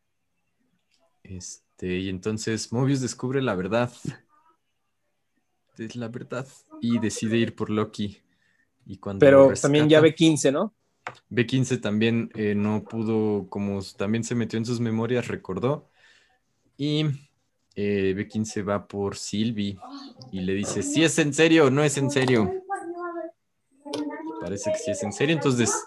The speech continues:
Speaker 1: inmediatamente se pone de su lado, ¿no? Es, este, rompen estas cosas que fue, <laughs> es uno de los videos que vi hoy de Screen Rant. Este, en la mitología nórdica, al parecer, Loki de verdad está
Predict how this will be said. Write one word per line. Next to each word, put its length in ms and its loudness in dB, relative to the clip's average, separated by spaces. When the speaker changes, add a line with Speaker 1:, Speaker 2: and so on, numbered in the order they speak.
Speaker 1:
inmediatamente 720 2
se 160 6
pone 160 2
de 120 4
su 160 -4
lado, 280 -4
¿no? 160 -8
Es, 580 -6
este, 680 -4
rompen 440 0
estas 460 -2
cosas 400 0
que 140 -4
fue, 160 -4
<laughs> 100 -2
es 280 2
uno 120 4
de 80 6
los 220 6
videos 340 4
que 120 -2
vi 160 2
hoy 120 4
de 120 -2
Screen 340 0
Rant. 240 -2
Este, 500 4
en 100 4
la 120 4
mitología 1300 2
nórdica, 460 2
al 100 0
parecer, 540 0
Loki 420 2
de 120 4
verdad 360 2
está 600 -2